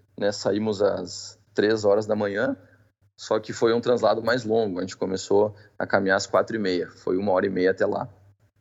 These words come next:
E o que aconteceu, Elias? Na verdade, logo no início, a gente tinha, acho que, ganho,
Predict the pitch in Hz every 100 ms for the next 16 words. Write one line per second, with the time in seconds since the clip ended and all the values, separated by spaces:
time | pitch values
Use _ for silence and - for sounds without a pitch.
0 | _ _ - - - _ _ 123 117 -
1 | - 123 139 135 131 123 113 101 101 104
2 | 104 98 98 110 127 139 - _ - 104
3 | 131 147 117 113 - 113 - - _ _
4 | _ _ 92 101 98 - 95 101 101 95
5 | 95 107 92